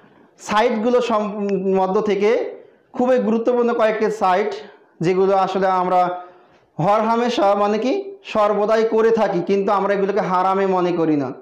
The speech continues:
বা আমরা অনেকে জানি যে এগুলো হারাম, কিন্তু তারপরও আমরা বলি কি, ছাড়া সম্ভব হয় না, অর্থাৎ আমাদের জীবনে জড়িয়ে গেছে।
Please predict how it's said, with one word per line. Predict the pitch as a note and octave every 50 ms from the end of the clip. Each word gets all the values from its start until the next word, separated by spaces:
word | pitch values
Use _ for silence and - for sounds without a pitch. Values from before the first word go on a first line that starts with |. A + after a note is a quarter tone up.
| - - _ _ _ _ _ _ _ _ _ _ _ _ _ _ _ _
বা | F3+ G3 G#3+
আমরা | A3 A#3+ C4
অনেকে | B3+ B3 A#3+ B3 A#3+ B3+
জানি | G3+ A#3 A3+ A#3 A#3+ B3 A#3
যে | A#3 B3
এগুলো | A#3+ A#3+ B3
হারাম, | A3 A3 G#3+ G#3 G#3 G3+ G3 F#3
কিন্তু | - A3 G#3 G3
তারপরও | G#3 G3+ G3+ G3 G3+ G#3+ G#3+ G#3+
আমরা | G#3 G3+ G3+ G#3 G#3
বলি | G3 G3+ G#3+ G#3+ A3
কি, | A3 A3 G3 E3 D3+ - - - - _ _ _ _ _ _ _ -
ছাড়া | - G#3+ G#3 G#3 G#3 G#3
সম্ভব | G#3 G#3 G#3 G3 G3 G3 F3 -
হয় | F3+ F3+ F3+ D#3+ D#3 D3
না, | C3+ B2 - - - - _ _ _ _ _ _ _ _ _ _ _ _ _ -
অর্থাৎ | F#3+ G3 B3 B3
আমাদের | A#3+ A3+ A3+ A3+ A#3+ B3 B3+ A#3+ F#3+
জীবনে | F#3+ A#3 A#3 A3+ B3 B3 C4
জড়িয়ে | G#3 F3 A#3 A#3+ A#3+ B3+ B3 A#3+
গেছে। | G3+ G3 F3 F3 - E3 C#3